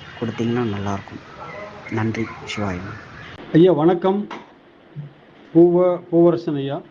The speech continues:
Speaker 2: சக்கரங்கள்ல கவனம் வச்சு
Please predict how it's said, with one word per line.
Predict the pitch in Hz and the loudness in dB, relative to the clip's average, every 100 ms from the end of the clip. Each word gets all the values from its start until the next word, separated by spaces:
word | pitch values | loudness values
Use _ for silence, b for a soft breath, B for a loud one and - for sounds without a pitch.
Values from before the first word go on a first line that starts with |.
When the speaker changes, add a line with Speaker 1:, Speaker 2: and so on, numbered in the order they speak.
| - - - - - - - - - - - - - - - - - | -20 -20 -20 -20 -20 -20 -20 -20 -20 -20 -20 -20 -20 -20 -20 -4 0
Speaker 2:
சக்கரங்கள்ல | 170 220 226 220 202 208 | 2 4 6 6 6 6
கவனம் | 160 180 196 | 4 4 4
வச்சு | 185 175 - 202 202 | 2 0 2 2 2